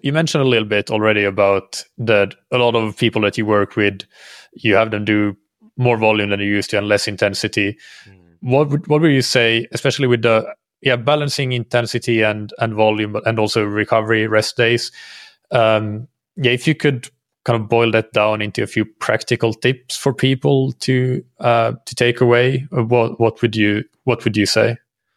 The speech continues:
Speaker 2: Okay. Um, so I think
Speaker 1: I guess what, I guess, I guess to, to make that question a bit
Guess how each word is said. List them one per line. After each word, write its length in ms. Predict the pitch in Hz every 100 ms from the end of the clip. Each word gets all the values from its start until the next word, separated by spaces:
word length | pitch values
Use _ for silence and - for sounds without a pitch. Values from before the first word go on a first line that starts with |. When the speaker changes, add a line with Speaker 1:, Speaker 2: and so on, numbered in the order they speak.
| _ _ _ - 107
Speaker 2:
Okay. 400 | 101 85 90 - _ -
Um, 540 | 85 85 85 85 80 _ _ _ _ _ _ _ _ _ _ _ _ _ _ _ _ _ _ _
so 560 | - 98 98 95 95 85 _ _ _ -
I 140 | 104 110
think 220 | 143 139
Speaker 1:
I 60 | 123
guess 240 | 156 -
what, 220 | 156 170
I 80 | 139
guess, 220 | 147 147 -
I 80 |
guess 240 | 135 156 -
to, 320 | 160 139 127
to 140 | 127
make 180 | 123 120
that 160 | 117 -
question 380 | 120 - - 110
a 40 |
bit 320 | 107 104 -